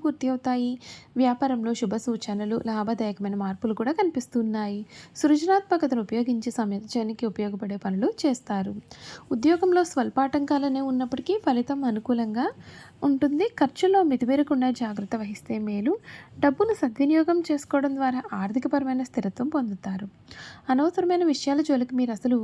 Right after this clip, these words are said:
పోకూడదండి. ప్రశాంత జీవనానికి ప్రయత్నం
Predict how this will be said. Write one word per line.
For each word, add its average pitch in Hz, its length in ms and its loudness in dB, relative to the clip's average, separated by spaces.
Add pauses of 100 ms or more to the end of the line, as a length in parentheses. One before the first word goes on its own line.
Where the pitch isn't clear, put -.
(160)
పోకూడదండి. 202 720 -2 (420)
ప్రశాంత 240 380 0 (100)
జీవనానికి 240 600 0 (180)
ప్రయత్నం 214 340 -4